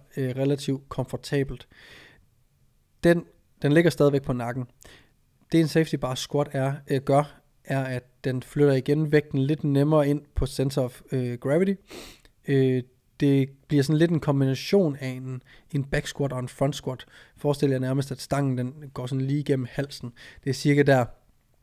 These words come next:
vægten kommer til at ligge i en safety bar squat. Så nogle er jo så stærke, hvis niveauet altså er højere i forhold til det med at blive komfortabel med at squatte. Nogle gange kan niveauet, øh, for ens,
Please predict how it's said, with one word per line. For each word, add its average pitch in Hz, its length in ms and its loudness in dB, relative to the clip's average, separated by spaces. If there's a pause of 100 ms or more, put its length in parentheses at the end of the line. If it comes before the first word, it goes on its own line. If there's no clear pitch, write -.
(340)
vægten 131 640 0 (300)
kommer 123 220 -2
til 127 160 -4
at 123 80 -2
ligge 131 280 -2
i 127 60 -2
en 120 140 -6
safety 135 380 -10
bar 117 180 -12
squat. - 360 -12 (520)
Så 131 480 4 (920)
nogle 160 360 4
er 151 60 2
jo 151 120 4
så 143 140 -4
stærke, 139 520 -2 (120)
hvis 139 320 0
niveauet 143 340 4
altså 127 200 -6
er 127 80 -10
højere 151 560 -2
i 135 60 -4
forhold 131 220 -2
til 139 100 -4
det 131 100 0
med 127 80 -2
at 120 60 -8 (100)
blive 139 100 -10
komfortabel 131 500 -8
med 123 80 -6
at 131 60 -12
squatte. 175 300 -6 (560)
Nogle 156 160 0
gange 151 100 -2
kan 147 140 0
niveauet, 139 380 4 (360)
øh, 127 480 -4 (260)
for - 160 2
ens, 131 360 0